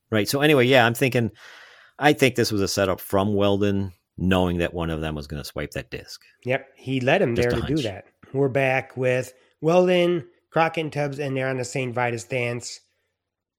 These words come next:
Speaker 2: And he's explaining that he met a low-level dealer, Stiltsy O'Brien, while he was in jail, and that O'Brien told him he had to get out of jail today in order to meet up with Wingo and Pinchada on a big drug deal the next day.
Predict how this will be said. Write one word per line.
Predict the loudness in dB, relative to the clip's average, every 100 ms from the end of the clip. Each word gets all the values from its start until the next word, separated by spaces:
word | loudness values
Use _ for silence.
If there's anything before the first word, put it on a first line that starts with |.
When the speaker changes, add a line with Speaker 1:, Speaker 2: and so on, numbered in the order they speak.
| _
Speaker 2:
And | -14 -10
he's | -10 -8
explaining | -10 -8 -4 -2 -2 -2 -4
that | -6 -6
he | -4
met | -4 -4
a |
low-level | -2 0 2 0 -2 -4
dealer, | -4 -4 -2 -4 -6 -10 _ _ _
Stiltsy | -18 -4 -2 -2 -2 -2
O'Brien, | 0 0 0 0 -2 -2
while | -2 -2
he |
was | -4 -6
in | -6
jail, | -4 -4 -2 -6
and | -8 -8
that | -6
O'Brien | -6 -4 -4 -4 -6
told | -6 -6 -6
him | -8 -8 -10 -14 _ _ _ _
he | -2
had | -2 -2
to |
get | -2 0
out | 2 0
of | -2
jail | -2 -2 -4 -8 _
today | -14 -10 0 0 0 -2
in | -2
order | -2 -2
to | -2
meet | -2 -2
up | -4
with | -8 -6
Wingo | -6 -4 -6 -6
and | -8
Pinchada | -12 -10 -8 -6 -6 -8 -10 _ _ _ _ _
on | -10
a | -4
big | -2 -2
drug | -2 -4 -2
deal | -4 -4
the | -4
next | -4 -6 -4
day. | -2 -2